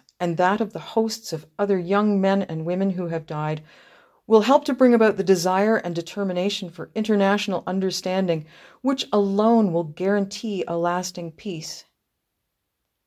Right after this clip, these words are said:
then I am content. And so, farewell. Be brave and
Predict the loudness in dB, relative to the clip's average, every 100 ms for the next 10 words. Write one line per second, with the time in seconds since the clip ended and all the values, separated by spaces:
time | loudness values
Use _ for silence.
0 | _ _ -2 -2 -6 -14 _ _ _ _
1 | _ -6 -4 -4 -6 -10 -14 -12 -12 -12
2 | -20 _ _ _ _ _ _ _ _ _
3 | _ _ _ _ _ _ _ _ _ _
4 | _ _ _ _ _ _ _ _ _ _
5 | _ _ _ _ _ _ -6 -2 2 4
6 | 4 2 -4 -16 _ _ _ _ 0 2
7 | 2 -2 -4 -10 _ _ _ _ _ _
8 | _ _ _ _ _ _ _ _ -14 -14
9 | -4 0 2 4 2 -2 -8